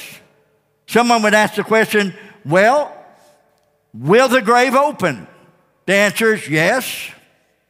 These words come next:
no. Because really, the only grave that really matters that opens is the grave of Jesus Christ.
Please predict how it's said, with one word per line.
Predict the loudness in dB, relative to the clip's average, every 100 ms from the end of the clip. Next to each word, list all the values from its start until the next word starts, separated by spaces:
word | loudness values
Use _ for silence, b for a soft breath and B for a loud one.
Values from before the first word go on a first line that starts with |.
| _
no. | -4 0 0 -2 -10 -20 _ _ _ _ _ _ _ _ _ _ _ _ _ _ _ _ _ _ _ _ _ _ _ b b b b b
Because | -2 2 2 2
really, | 0 2 2 0
the | 0 0 0
only | 0 0 -2
grave | 0 0 0 0
that | -2
really | 0 0 0
matters | 0 0 0 0 -2
that | -2 0
opens | 0 -2 -4 -4
is | -4 -4
the | -4
grave | -2 -2 -4
of |
Jesus | -6 -6 -6 -8
Christ. | -4 -4 -6